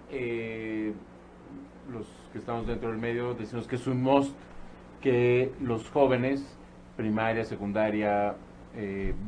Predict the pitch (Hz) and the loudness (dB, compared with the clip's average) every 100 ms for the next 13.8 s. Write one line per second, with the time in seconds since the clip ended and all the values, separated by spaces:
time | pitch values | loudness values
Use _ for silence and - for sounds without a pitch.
0 | - 139 143 135 107 92 90 - - - | -2 6 6 6 -2 -4 -8 -16 -18 -12
1 | - 101 98 98 95 95 107 135 123 139 | -4 -2 0 -2 -2 -4 -6 -6 -4 -2
2 | 117 123 131 143 123 113 120 139 135 123 | 0 0 -2 -2 -2 2 4 4 4 2
3 | 117 107 107 - 104 104 127 120 117 127 | 2 -2 -4 -4 -6 -4 0 0 0 -4
4 | - 110 104 120 123 131 131 131 117 110 | -6 -6 -2 -2 0 2 0 0 -4 -4
5 | 139 131 127 123 123 120 110 110 104 110 | -2 0 0 -2 -2 -2 -4 -4 -2 -2
6 | 104 92 - - - 113 113 131 117 131 | -2 -4 -10 -10 -6 -6 -4 -4 -2 -2
7 | 151 - - - - - - - 156 143 | -6 -10 -18 -18 -16 -16 -14 2 6 8
8 | 160 139 143 123 131 110 110 - - 123 | 8 4 0 4 2 2 -8 -8 -2 0
9 | 123 127 139 143 139 147 117 107 117 117 | 2 2 2 2 2 2 0 -2 0 -2
10 | 113 117 110 120 117 135 135 139 139 160 | 0 0 0 0 2 4 6 6 4 2
11 | - - - - - - 139 135 139 139 | 0 -16 -18 -18 -12 0 2 4 4 4
12 | 120 123 123 120 113 127 127 123 123 127 | 2 2 0 -2 2 2 2 0 -2 0
13 | 113 123 120 117 101 98 95 | 0 2 2 2 0 2 0